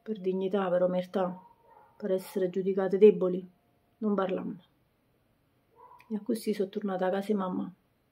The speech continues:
Mamma, a così dispiaciuta che mi guarda e chiagna tutti i giorni. Perché racconto questa storia?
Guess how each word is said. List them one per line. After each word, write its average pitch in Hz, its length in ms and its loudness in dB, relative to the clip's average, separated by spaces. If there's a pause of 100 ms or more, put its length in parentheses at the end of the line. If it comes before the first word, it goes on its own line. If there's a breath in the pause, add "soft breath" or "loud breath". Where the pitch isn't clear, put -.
(1200)
Mamma, 180 380 -6 (1900)
a 196 100 -10
così 208 320 -4
dispiaciuta 190 680 -2
che 180 100 -2
mi 180 80 -4
guarda 185 320 -2
e 180 60 -4
chiagna 180 320 -4
tutti 196 240 -2
i 185 60 0
giorni. - 320 -6 (2500)
Perché - 280 -6
racconto 208 440 2
questa 208 300 2
storia? 208 480 -2